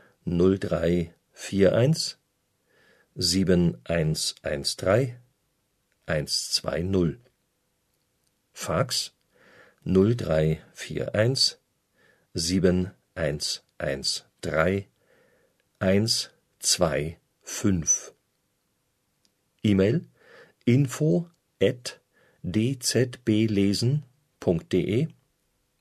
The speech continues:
Internet w w w punkt d z b lesen punkt d e.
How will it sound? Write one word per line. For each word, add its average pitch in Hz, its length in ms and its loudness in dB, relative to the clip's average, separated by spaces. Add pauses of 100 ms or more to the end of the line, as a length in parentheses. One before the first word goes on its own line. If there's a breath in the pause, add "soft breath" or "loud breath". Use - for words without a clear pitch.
Internet 98 480 0 (460 soft breath)
w 90 220 0
w 90 140 2
w 95 140 2
punkt - 460 -2 (500)
d 104 140 -2
z - 260 -2
b 92 120 0
lesen 87 460 -2 (360)
punkt - 260 -8
d 101 80 0
e. - 260 -6